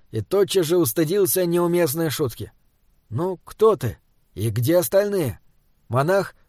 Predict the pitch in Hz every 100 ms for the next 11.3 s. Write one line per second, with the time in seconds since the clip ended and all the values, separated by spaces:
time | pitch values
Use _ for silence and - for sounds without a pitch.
0 | - 151 180 190 185 180 185 - 185 214
1 | 220 196 190 175 170 165 160 - 185 165
2 | 120 160 156 139 143 156 202 196 185 -
3 | _ - 120 127 214 226 208 180 175 165
4 | 160 220 202 196 190 185 175 190 185 -
5 | 185 185 175 151 156 151 151 143 - _
6 | - 127 123 131 175 220 202 190 180 180
7 | 233 - 185 165 175 202 185 185 175 165
8 | 160 175 170 165 156 147 135 98 - _
9 | _ _ _ 107 127 147 160 139 - 180
10 | 175 143 147 147 151 147 120 120 - 185
11 | 180 170 170